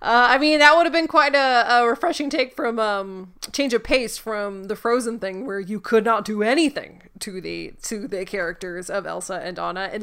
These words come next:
literally every other character within the world of Frozen. Uh, just like, "Oh, no, we killed <laughs> Merida off right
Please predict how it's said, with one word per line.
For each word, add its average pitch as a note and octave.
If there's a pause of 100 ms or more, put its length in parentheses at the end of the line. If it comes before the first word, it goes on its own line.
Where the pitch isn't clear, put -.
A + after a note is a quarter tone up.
(120)
literally G#3
every F3+
other F3
character G3
within F#3+
the F#3
world F3
of -
Frozen. G#3+ (840)
Uh, A#3
just B3+
like, C4
"Oh, E4
no, E4
we D4+
killed -
<laughs> -
Merida -
off -
right A#4